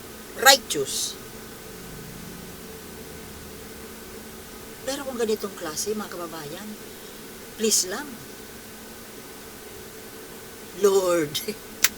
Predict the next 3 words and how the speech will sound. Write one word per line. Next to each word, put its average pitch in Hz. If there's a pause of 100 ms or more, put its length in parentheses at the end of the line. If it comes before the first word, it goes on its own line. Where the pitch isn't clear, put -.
(380)
<laughs> -
please, 330 (1120)
huwag 240